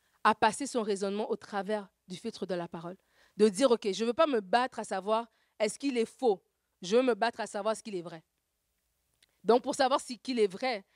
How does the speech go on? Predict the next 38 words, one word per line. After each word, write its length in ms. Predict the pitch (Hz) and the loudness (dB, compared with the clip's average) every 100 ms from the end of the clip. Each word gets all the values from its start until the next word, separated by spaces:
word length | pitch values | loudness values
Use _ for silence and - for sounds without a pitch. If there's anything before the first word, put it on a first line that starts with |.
| _ | _
ça 120 | 226 | -4
veut 120 | 214 | -2
dire 140 | 214 262 | 0 0
que 120 | 233 | -2
je 100 | 180 | -6
do-, 240 | 175 226 | -2 -2
je 120 | - 226 | -2 -6
dois 240 | 196 254 | 2 2
re-, 160 | 220 233 - - 220 | 2 -6 -8 -4 -2
examiner 460 | 233 202 220 226 247 | -2 -2 -2 -2 -6
ce 120 | - | -4
raisonnement 500 | 208 196 196 196 226 - _ - | -4 -4 -6 -6 -6 -10 _ -2
et 140 | 214 | -2
déceler 640 | 190 233 - - 226 269 - _ _ | 0 -4 -4 -4 -2 -2 -4 _ _
dans 280 | 175 254 330 | 4 6 6
ce 160 | - 254 | 4 -2
raisonnement 560 | 208 185 190 196 240 _ - | -2 -4 -4 -4 -8 _ -10
si 160 | 262 | -4
je 100 | 233 | -2
retrouve 540 | 226 196 - 247 202 175 _ 175 | 0 -2 -4 -6 -6 -12 _ -4
des 140 | 202 | -2
vérités 580 | 196 185 196 - 202 214 _ _ | -2 -4 -8 -6 -8 -8 _ _
de 140 | 165 156 | -10 -10
la 140 | 147 | -10
parole. 320 | - - - _ _ _ _ _ _ _ _ _ | -20 -20 -20 _ _ _ _ _ _ _ _ _
Si 240 | - 302 285 | 4 8 8
dans 160 | 254 | 8
ma 160 | 220 - | 4 0
façon 480 | - 208 - 254 233 | 0 0 0 -4 -2
de 120 | 196 | -4
parler 460 | - 165 180 185 - | -4 -8 -8 -10 -6
à 120 | 185 | -6
mon 120 | 165 | -6
mari, 320 | 160 151 160 _ _ _ _ _ _ _ _ _ _ | -10 -12 -14 _ _ _ _ _ _ _ _ _ _
ça 200 | - 226 | 2 2
peut 140 | 277 415 | 4 4
sembler 340 | 240 202 196 | 2 2 -2
bien, 320 | 180 190 403 | -2 -4 -4